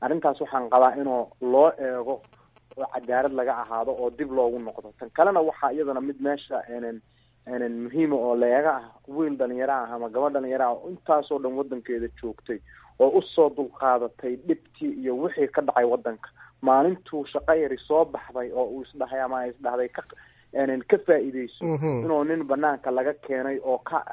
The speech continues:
Speaker 1: ka afaf badan oo uu isu qofkaas aqoon yaqaana ama meelaha qaarkood uga, uga gal-, uga galgal badan in shaqadii laga siiyo oo halkaas cadaalad darro ay ka soo baxdo.
Speaker 2: Mhm.
Speaker 1: Runtii waa laba arrimood oo u baahan in labadaba caadil laga noqdo, si fiicanna loo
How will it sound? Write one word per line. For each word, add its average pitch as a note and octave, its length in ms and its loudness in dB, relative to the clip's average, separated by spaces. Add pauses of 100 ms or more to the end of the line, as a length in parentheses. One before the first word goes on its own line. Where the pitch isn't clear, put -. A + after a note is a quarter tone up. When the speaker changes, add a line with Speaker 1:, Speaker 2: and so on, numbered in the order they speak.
(220)
Speaker 1:
ka - 140 -4
afaf C3+ 340 0
badan C#3+ 260 2
oo C3+ 120 0 (100)
uu B2+ 80 -6
isu - 160 -10
qofkaas C3 440 -2
aqoon C#3 440 0
yaqaana A#2+ 640 0 (440)
ama - 380 2 (300)
meelaha D3+ 420 2
qaarkood D3 420 -4
uga, D3+ 300 -2 (280)
uga D#3 200 -4
gal-, D3 380 -4
uga D3 200 -2
galgal D#3 400 0
badan C3+ 300 -4
in E3 140 -10
shaqadii D3+ 420 -2
laga C3+ 180 -4 (160)
siiyo C3+ 300 -4
oo - 160 -2
halkaas D3+ 320 -8
cadaalad C3 380 0
darro - 200 4
ay C#3 140 2
ka - 100 -20
soo C3+ 180 -2
baxdo. A#2 340 -8 (180)
Speaker 2:
Mhm. D3+ 160 -4
Speaker 1:
Runtii C#3+ 260 -2
waa C3 160 6
laba C3+ 300 4
arrimood C#3 360 -6
oo C3+ 140 -2
u - 20 -2
baahan B2 460 -4
in C#3+ 160 -6
labadaba C3 460 0
caadil A#2 440 -8
laga B2 200 -6
noqdo, B2 340 -2
si - 80 -10
fiicanna C3 460 -2
loo B2 240 4